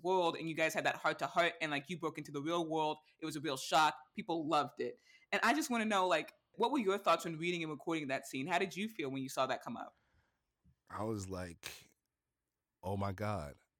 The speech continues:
Speaker 2: I get to show my acting chops." <laughs> No,
Speaker 1: <laughs>
Speaker 2: but, uh, <laughs> no, um, like I said, I, I talked about how loyal the host was and how he was there for Marisol when she needed it the most, even when she didn't think she needed it.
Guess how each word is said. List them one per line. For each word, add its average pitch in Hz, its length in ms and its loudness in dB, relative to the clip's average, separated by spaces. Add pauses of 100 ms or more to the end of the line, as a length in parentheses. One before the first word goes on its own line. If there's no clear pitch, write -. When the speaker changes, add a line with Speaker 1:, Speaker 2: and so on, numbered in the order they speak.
(240)
Speaker 2:
I 110 80 2
get 110 200 -4
to 113 100 -2
show 127 220 4
my 117 140 4
acting 113 340 2
chops." - 480 -2
<laughs> 156 80 8
No, - 180 10 (220)
Speaker 1:
<laughs> 370 240 4
Speaker 2:
but, 143 180 10
uh, 151 360 12 (460)
<laughs> 139 80 2
no, 147 340 10
um, 143 680 8 (180)
like 139 180 6
I 147 80 8
said, 135 400 8
I, 107 140 2 (140)
I 113 80 2
talked 135 340 2
about 113 300 4
how 113 480 6
loyal 127 540 2
the 90 120 -4
host 120 380 0
was 78 440 -4 (360)
and 98 240 0
how 110 260 2
he 117 140 0
was 110 240 -2
there 117 240 0
for - 100 -12
Marisol 117 480 2
when 104 120 0
she - 140 -4
needed 120 280 0
it - 20 -6
the 101 100 -2
most, 110 300 0
even 120 240 0
when 117 100 0
she 110 140 -4
didn't 107 240 -2
think 107 160 -2
she 110 140 -6
needed 110 300 -2
it. 69 120 -8